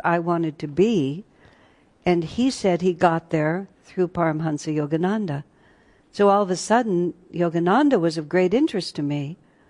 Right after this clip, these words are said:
not because I felt him, but because I saw the fruit of his, of his work.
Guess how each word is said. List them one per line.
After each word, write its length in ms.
not 260
because 320
I 180
felt 360
him, 460
but 160
because 320
I 80
saw 240
the 100
fruit 580
of 200
his, 240
of 180
his 220
work. 460